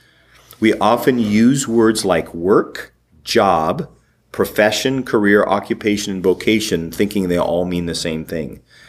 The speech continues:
However, the word calling is rooted in the, the Latin word vocatio, from which we get in English the word vocation.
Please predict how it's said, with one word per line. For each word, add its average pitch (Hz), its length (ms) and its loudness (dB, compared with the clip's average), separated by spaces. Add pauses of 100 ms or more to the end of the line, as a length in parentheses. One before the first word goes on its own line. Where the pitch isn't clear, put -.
(220)
However, 104 420 4
the 90 120 0
word 87 300 0
calling 107 840 -4 (520)
is 85 180 -2
rooted 98 220 2
in 95 120 2
the, 87 280 4
the 90 100 2
Latin 95 420 0
word 90 200 2
vocatio, 82 1000 -2
from 90 160 -8
which 90 240 -2
we 92 160 2
get 95 140 2
in 87 100 -2
English 87 380 2
the - 100 -4
word 76 300 -6
vocation. - 680 -6